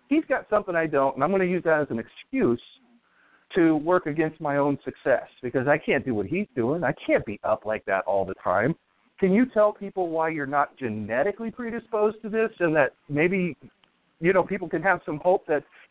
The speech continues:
y-, there's that energy in them as well once the passion is stoked?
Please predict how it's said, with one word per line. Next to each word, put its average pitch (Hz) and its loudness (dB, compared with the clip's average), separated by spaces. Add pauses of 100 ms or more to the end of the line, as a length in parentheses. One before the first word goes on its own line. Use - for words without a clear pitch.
(120)
y-, 147 -8
there's 156 0
that 139 4
energy 156 -2
in 156 -2
them 151 0
as 131 -4
well 135 2
once 135 -2
the 123 -12
passion 147 -6
is 131 -6 (120)
stoked? 139 0